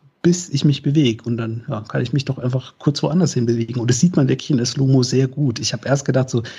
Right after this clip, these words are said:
ja, erzählt man halt als Torwart, klar, aber nochmal angeschaut und man, man erkennt's wirklich. Also das war wirklich der Plan, diesen Elfmeter zu halten. Ähm,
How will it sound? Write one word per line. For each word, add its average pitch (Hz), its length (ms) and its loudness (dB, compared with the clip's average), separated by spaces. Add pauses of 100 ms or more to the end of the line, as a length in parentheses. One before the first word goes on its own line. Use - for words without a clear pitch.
(240)
ja, 113 300 2
erzählt 113 400 -4
man 147 120 4
halt 147 180 2
als 139 180 0
Torwart, 147 440 0
klar, 127 320 4
aber 117 240 -2 (800)
nochmal 127 260 4
angeschaut 156 500 -4
und 135 140 0
man, 135 160 2 (160)
man 135 160 2
erkennt's 185 420 0
wirklich. 107 300 -4
Also 117 140 -4
das 113 140 -2
war 123 140 0
wirklich 131 220 0
der - 80 2
Plan, 135 380 2
diesen 113 200 -2
Elfmeter 123 380 2
zu 113 160 -4
halten. 123 420 0
Ähm, 113 260 -4